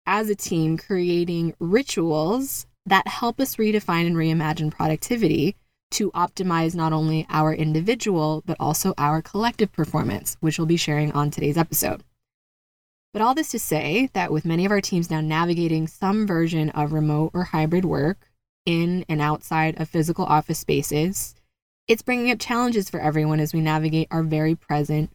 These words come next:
future of work, which is why Team K and I are also excited to announce our newest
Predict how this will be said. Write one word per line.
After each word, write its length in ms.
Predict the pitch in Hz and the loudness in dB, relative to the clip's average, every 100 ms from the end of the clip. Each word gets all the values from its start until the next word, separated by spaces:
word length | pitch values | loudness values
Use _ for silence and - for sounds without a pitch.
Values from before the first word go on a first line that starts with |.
| _ | _
future 340 | 147 143 156 | 0 2 -2
of 80 | 151 | 4
work, 260 | 196 - - _ _ _ _ _ _ _ _ _ | 4 4 0 _ _ _ _ _ _ _ _ _
which 200 | 190 190 | -2 0
is 100 | 208 | 0
why 240 | 208 226 | 2 0
Team 260 | 254 233 214 | 0 -2 -4
K 160 | 208 | -2
and 120 | 190 180 | 0 2
I 100 | 170 | 2
are 120 | 160 | 0
also 300 | 170 190 214 | -2 0 0
excited 400 | 214 - 175 165 | 0 2 2 0
to 120 | - | 0
announce 320 | 165 156 156 - | 0 2 0 -2
our 100 | 160 | -2
newest 540 | 165 170 170 170 - | 0 2 2 0 -2